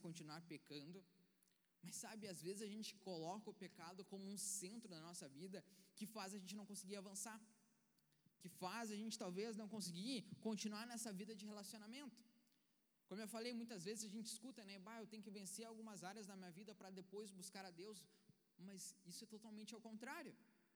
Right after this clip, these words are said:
Porque se nós vermos essa história, esse cara é um criminoso. Ele não foi lá consertar os pecados dele pra depois fosse salvo. A única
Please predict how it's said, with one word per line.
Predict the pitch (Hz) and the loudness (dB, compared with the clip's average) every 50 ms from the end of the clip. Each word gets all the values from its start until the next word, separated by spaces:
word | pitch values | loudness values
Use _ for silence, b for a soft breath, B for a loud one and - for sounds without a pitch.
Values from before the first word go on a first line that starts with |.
| - _ - | -20 _ -8
Porque | 196 175 - 262 262 196 - - - - - | -8 -4 -4 -4 -4 -4 -6 -8 -12 -8 -4
se | - 233 254 | -2 -2 -2
nós | 262 226 165 180 | -2 -2 -4 -4
vermos | 233 262 277 240 190 240 | -4 -4 -4 -4 -4 -4
essa | 220 - 233 196 | -2 -2 -2 -2
história, | - - - 220 240 262 269 247 226 214 214 | -2 -2 -4 -4 -4 -2 -2 -2 -2 -2 -2
esse | 220 233 214 226 220 | -2 -4 -4 -4 -6
cara | 214 220 254 | -4 -4 -4
é | 269 254 | -4 -4
um | 233 | -6
criminoso. | 233 233 269 277 311 320 320 339 302 220 233 208 | -6 -6 -8 -8 -8 -6 -6 -4 -4 -4 -4 -4
Ele | 214 240 262 277 330 | -4 -6 -6 -8 -10
não | 359 330 262 220 - - - - - - | -10 -10 -10 -12 -14 -18 -20 -20 -14 -10
foi | 240 254 247 226 | -8 -6 -6 -6
lá | 214 214 214 - | -6 -8 -8 -8
consertar | 226 185 - 196 165 - 185 180 196 | -8 -8 -8 -10 -10 -10 -8 -8 -8
os | 185 - - | -10 -10 -10
pecados | 160 151 - 170 170 170 156 - - | -10 -10 -8 -8 -8 -10 -12 -12 -8
dele | 151 165 196 220 233 - - | -6 -6 -6 -8 -10 -12 -14
pra | 220 214 208 214 | -14 -10 -10 -10
depois | 208 - - 202 202 214 226 233 220 226 - - - _ _ _ _ _ _ _ _ _ _ _ _ - | -12 -10 -10 -10 -8 -8 -8 -10 -10 -12 -14 -16 -18 _ _ _ _ _ _ _ _ _ _ _ _ -12
fosse | 175 165 - 151 - - | -12 -10 -10 -12 -12 -10
salvo. | 143 143 143 123 120 - - - - - _ _ _ _ _ _ _ _ _ _ _ _ _ - _ _ _ _ _ _ - | -8 -8 -8 -8 -10 -16 -20 -20 -20 -20 _ _ _ _ _ _ _ _ _ _ _ _ _ -20 _ _ _ _ _ _ -4
A | 139 180 | 0 0
única | 220 220 226 | 2 2 2